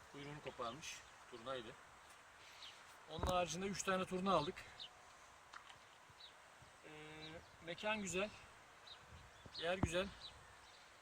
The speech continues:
Ee, AliExpress'ten aldığımız silikonlar çok güzel iş yaptı. Daha doğrusu sahteler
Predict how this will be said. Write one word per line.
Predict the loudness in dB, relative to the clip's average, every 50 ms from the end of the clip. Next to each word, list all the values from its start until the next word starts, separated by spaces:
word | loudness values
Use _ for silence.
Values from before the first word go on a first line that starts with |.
| -20 -20 -16 -12 -10
Ee, | -8 -8 -6 -6 -8 -8 -10 -14 -18 -18 -18 -20 -20 -20 -20 -18 -16 -4 4 4
AliExpress'ten | 6 6 6 4 4 2 0 2 2 2 4 4 6 6
aldığımız | 6 6 6 4 4 4 4 4 2 0 -2 -2 -8 -12 -14 -14 -14 -16 -16 -18 -18 -18 -18 -18 -12 -4
silikonlar | -4 -4 -2 -2 -2 0 0 2 4 4 4 4
çok | 4 0 0 2
güzel | 2 0 0 2
iş | 2 2 4
yaptı. | 4 2 2 0 -4 -4 -4 -6 -10 -16 -18 -18 -18 -20 -20 -16 -8 -6 -6 -4 -2
Daha | -2 -2 0 0
doğrusu | 0 0 2
sahteler | 2 2 2 0 0 0 0 2 2 2